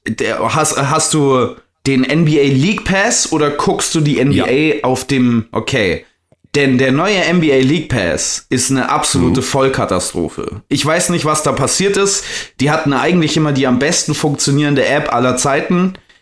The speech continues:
Speaker 1: Ähm,
Speaker 2: Ja.
Speaker 1: und jetzt nicht mehr. Sie haben entschieden,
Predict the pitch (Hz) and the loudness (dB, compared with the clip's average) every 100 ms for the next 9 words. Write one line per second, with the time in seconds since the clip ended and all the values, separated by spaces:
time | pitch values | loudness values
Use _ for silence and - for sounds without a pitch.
0 | _ - 113 104 101 98 85 90 104 - | _ -2 0 2 2 2 0 -4 -8 -14
1 | - _ - 113 107 160 208 - 226 226 | -20 _ -2 2 2 0 0 0 0 0
2 | 160 131 98 67 92 - - - - _ | 0 2 0 -2 -6 -6 -6 -10 -14 _
3 | _ - 135 135 139 123 196 208 214 214 | _ -6 -2 0 0 0 0 0 2 0